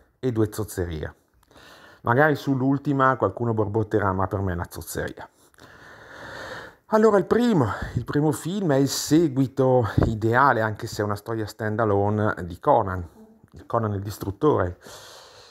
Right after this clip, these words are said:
Non c'è più John Milius alla regia, c'è Richard Fleischer.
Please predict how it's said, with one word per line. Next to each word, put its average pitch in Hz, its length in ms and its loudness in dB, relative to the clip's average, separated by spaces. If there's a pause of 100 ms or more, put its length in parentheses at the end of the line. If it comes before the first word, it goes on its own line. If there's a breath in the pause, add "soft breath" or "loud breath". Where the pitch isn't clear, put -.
(380 loud breath)
Non 147 260 4
c'è 139 160 2
più 127 160 0
John 113 220 0
Milius 107 320 0
alla 98 100 0
regia, 107 300 2
c'è 98 160 -6
Richard 95 260 -2
Fleischer. 104 720 -2